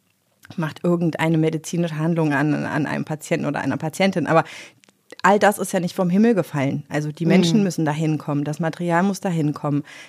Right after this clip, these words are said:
Speaker 1: die Medikamente müssen da hinkommen. Und wie schaffst du das, wenn drumherum einfach Krieg ist? Das
Speaker 2: Ja.
Speaker 1: ist eine Riesenherausforderung.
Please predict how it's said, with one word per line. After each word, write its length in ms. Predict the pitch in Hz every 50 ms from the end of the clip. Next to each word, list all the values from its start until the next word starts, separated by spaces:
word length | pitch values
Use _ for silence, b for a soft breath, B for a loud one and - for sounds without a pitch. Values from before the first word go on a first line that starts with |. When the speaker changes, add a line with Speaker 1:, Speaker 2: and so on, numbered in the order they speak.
| B -
Speaker 1:
die 40 | -
Medikamente 560 | 165 165 160 156 - 170 170 175 185 202 220
müssen 260 | 208 196 180 175 185 175
da 60 | 165
hinkommen. 500 | 151 160 151 151 147 - 151 143 143 - B B B B B B B
Und 260 | 180 170 151 156 151
wie 240 | 165 196 226 269 277
schaffst 360 | - 214 208 220 - - -
du 60 | 240
das, 400 | 233 220 202 196 214 202 - -
wenn 220 | 170 170 175 185 185
drumherum 600 | 175 180 180 190 196 190 190 185 170 175 185 180
einfach 500 | - 165 165 170 - 175 165 - - - _ _ -
Krieg 220 | - - 294 -
ist? 280 | - 143 135 - - _ b b b b b b b b b _
Das 140 | 165 170 202
Speaker 2:
Ja. 60 | 185
Speaker 1:
ist 240 | 185 185 - - -
eine 160 | 202 190 180
Riesenherausforderung. 1120 | 202 208 226 226 - 226 208 202 202 180 185 190 185 - - 165 160 151 143 143 151 170 233